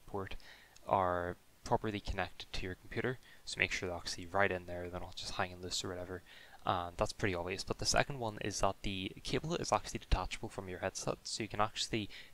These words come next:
take the cable out of your headset. I thought initially it was hardwired in, but it actually can come loose, so make sure that you push it in there and make sure it's just not came out a wee bit, and just ensure that.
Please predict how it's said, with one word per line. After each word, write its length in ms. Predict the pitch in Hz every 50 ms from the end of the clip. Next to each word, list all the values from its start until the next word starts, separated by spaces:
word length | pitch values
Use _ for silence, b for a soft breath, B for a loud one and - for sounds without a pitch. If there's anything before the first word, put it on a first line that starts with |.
| - -
take 200 | - 131 123 -
the 80 | - 143
cable 360 | - - 120 104 104 - -
out 160 | 110 110 107
of 80 | - -
your 120 | 117 107
headset. 480 | 90 95 92 - - - - 117 104 - B B B B B B B B -
I 340 | - - 113 104 107 113 120
thought 240 | - - 113 104 -
initially 440 | 95 95 92 - - - 98 98 95
it 100 | - 90
was 300 | 92 90 87 - - - -
hardwired 480 | - - 92 95 101 104 92 90 90
in, 220 | 95 98 120 131 B B B B B B
but 100 | - 104
it 100 | 101 98
actually 320 | 98 98 - - - - 110
can 280 | - - 101 101 104
come 240 | 110 - 110 95 90
loose, 160 | 87 92 101
so 220 | - - - - 101
make 180 | 104 107 -
sure 220 | - - - 104 98
that 160 | 95 - -
you 60 | -
push 200 | - 127 123 -
it 80 | 113 104
in 160 | 98 92 92
there 220 | 92 90 92 92 B B B B B B B -
and 200 | - 107 98 95
make 140 | 95 95 -
sure 160 | - - 107
it's 140 | 95 90 -
just 340 | - - - 101 92 - -
not 160 | 95 87 87
came 240 | - - - 101 87
out 100 | 85 82
a 60 | 87
wee 100 | 87 85
bit, 180 | - - 90 - - - - -
and 200 | - 98 90 85 - - - - -
just 320 | - - 95 - - - - - - - -
ensure 320 | 104 101 - - 110 95 87
that. 240 | 85 85 92 -